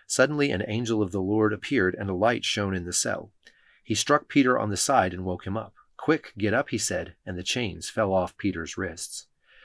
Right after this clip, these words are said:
Then the angel said to him, "Put on your clothes and sandals." And Peter did so. "Wrap your cloak around you and follow me," the angel told him. Peter followed him out of the prison, but he had no idea that what the angel was doing was really happening. He thought he was seeing a vision.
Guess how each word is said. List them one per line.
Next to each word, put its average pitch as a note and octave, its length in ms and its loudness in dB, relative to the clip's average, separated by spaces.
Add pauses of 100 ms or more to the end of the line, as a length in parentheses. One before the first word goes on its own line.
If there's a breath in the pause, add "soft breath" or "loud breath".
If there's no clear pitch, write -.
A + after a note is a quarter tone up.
(160 soft breath)
Then A#2+ 120 2
the C#3 120 2
angel A#2 260 2
said A#2+ 260 0
to B2 80 -2
him, F#2 300 -6 (160)
"Put A#2+ 140 4
on A#2+ 200 2
your G2 120 -2
clothes A2 500 0
and G2+ 280 -6
sandals." - 640 -8
And G2+ 100 -6
Peter G2+ 220 2
did F#2+ 200 -4
so. - 280 -8 (460 soft breath)
"Wrap A2+ 220 2
your A2+ 100 4
cloak C3+ 280 2
around A#2 360 4
you F#2+ 100 2
and F#2+ 140 -2
follow A#2 300 2
me," A#2 200 -2
the F2+ 180 -4
angel F2 260 -10
told F2+ 280 -8
him. F2+ 240 -12 (460 soft breath)
Peter A2+ 220 2
followed A2 400 4
him G2+ 220 -2
out A2+ 180 4
of G#2 140 -8
the F#2 80 -6
prison, F#2+ 480 -2 (100)
but A#2 80 4
he A#2+ 60 10
had G#2+ 100 8
no A2 160 4
idea F#2 520 2
that G#2 200 -6
what G#2 120 0
the G#2+ 140 2
angel G#2+ 300 0
was E2+ 160 -4
doing F2 380 2
was F2+ 160 -4
really G2 240 0
happening. F#2 500 -4
He - 120 -6
thought A#2 260 4
he F#2 80 -2
was F2 120 2
seeing F2 280 0
a D#2+ 40 -8
vision. F2 420 -6